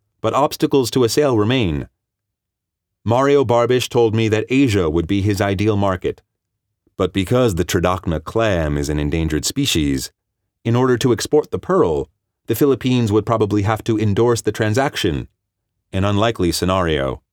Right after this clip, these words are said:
A buyer must emerge from within the United States. But the pearl's beauty is lost on many Americans. Newspapers have described it as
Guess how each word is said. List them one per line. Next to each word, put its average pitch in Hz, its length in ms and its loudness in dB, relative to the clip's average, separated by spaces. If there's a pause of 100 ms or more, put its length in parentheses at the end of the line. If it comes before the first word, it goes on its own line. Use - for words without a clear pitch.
(1000)
A 113 60 -2
buyer 139 380 4
must 123 240 -2
emerge 101 460 2
from 95 180 -2
within 107 300 2
the 95 80 0
United 90 360 0
States. - 460 -4 (960)
But 117 140 0
the 135 80 -2
pearl's 147 300 2
beauty 135 320 0
is 95 180 0
lost 135 380 0
on 98 120 0
many 98 220 0
Americans. 87 720 -2 (720)
Newspapers 107 640 2
have 92 120 -2
described 98 420 -2
it 85 120 -2
as 78 280 -2